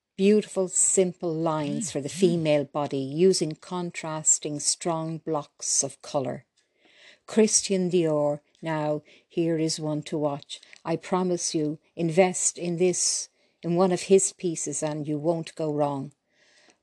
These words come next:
Paula thought how she would love Patty to be seeing and learning all this.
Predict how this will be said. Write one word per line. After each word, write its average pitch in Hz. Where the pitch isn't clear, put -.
Paula 175
thought 156
how 170
she -
would 165
love 190
Patty 170
to -
be 156
seeing 180
and 165
learning 170
all 156
this. 175